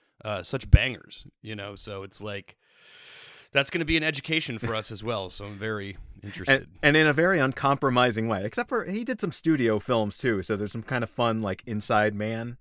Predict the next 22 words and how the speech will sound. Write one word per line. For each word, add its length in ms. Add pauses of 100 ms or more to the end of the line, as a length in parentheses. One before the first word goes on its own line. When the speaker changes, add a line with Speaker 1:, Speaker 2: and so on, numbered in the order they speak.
(220)
Speaker 2:
is 160
a 60
really 280
great 340
Speaker 1:
Mm. 40
Speaker 2:
just 300 (400)
heist 260
movie. 400
Does 200
have 300
some 220
interesting 580
subtext 640
to 160
it, 140
but 160
it's 80
definitely 400
not 160
one 100
of 80
his 300